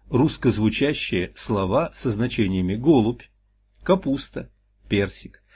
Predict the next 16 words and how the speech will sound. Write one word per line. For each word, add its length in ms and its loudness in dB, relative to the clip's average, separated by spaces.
А 100 4
ведь 260 2
слова 400 0
типа 480 -4
персик, 440 -6
то 120 -2
есть 200 0
тот, 100 0
что 180 -4
из 160 -2
Персии, 560 -2
скроены 680 0
явно 420 -2
по 160 -4
русской 400 -2
модели. 460 -6